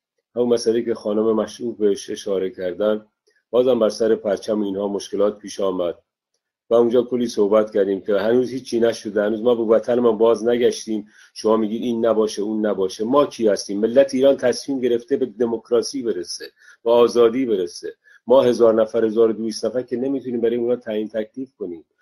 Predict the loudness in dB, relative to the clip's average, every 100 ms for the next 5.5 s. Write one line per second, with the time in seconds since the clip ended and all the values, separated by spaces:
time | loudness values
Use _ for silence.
0 | _ -2 0 2 2 0 0 -4 -2 -2
1 | -2 -2 -2 -2 -4 -4 -6 -4 -6 -6
2 | -8 -10 -10 -6 -6 -6 -10 -14 -12 -12
3 | -12 -18 _ _ _ _ _ _ _ _
4 | -8 0 0 2 2 2 0 -2 -2 -2
5 | -2 -4 -2 -4